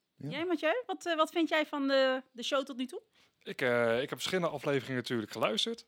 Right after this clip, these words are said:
Speaker 3: En, eh, er zijn, eh, natuurlijk leuke onderwerpen die voorbij komen. Die, eh, die ook buiten mijn, eh, mijn vakgebied soms, eh, eh, interessant zijn. Dus nee, ik vind het zeker wel leuke, leuke dingen. Mooie, eh, mooie achtergrondverhalen die erbij zitten.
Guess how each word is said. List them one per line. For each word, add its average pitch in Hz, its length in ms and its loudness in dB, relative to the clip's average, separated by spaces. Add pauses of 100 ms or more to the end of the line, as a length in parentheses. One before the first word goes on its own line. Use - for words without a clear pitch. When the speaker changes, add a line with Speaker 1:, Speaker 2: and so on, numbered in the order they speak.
(140)
Speaker 3:
En, 120 340 -12
eh, 120 240 -8
er 120 60 -8
zijn, 113 220 -2
eh, 104 60 -2
natuurlijk 101 320 -8
leuke 117 240 6
onderwerpen 117 540 0
die 101 120 -8
voorbij 98 340 -8
komen. 90 420 -10 (320)
Die, 95 440 -6
eh, 92 280 -6
die 127 120 -2
ook 104 180 -6
buiten 107 320 -2
mijn, 98 280 -8
eh, 95 100 -8
mijn 98 200 -6
vakgebied 104 440 -8
soms, 101 340 -10
eh, 98 120 -10 (420)
eh, 90 360 -16
interessant 107 520 -4
zijn. 101 280 -8 (400)
Dus 113 140 -8
nee, 139 120 -2
ik 160 80 -6
vind 190 120 -4
het - 100 -2
zeker 151 160 -2
wel 131 120 4
leuke, 104 600 0
leuke 120 240 0
dingen. 147 280 -6
Mooie, 113 500 -4
eh, 98 40 -8
mooie 107 240 -4
achtergrondverhalen 117 680 -10
die 104 100 -16
erbij 98 300 -8
zitten. 101 280 -14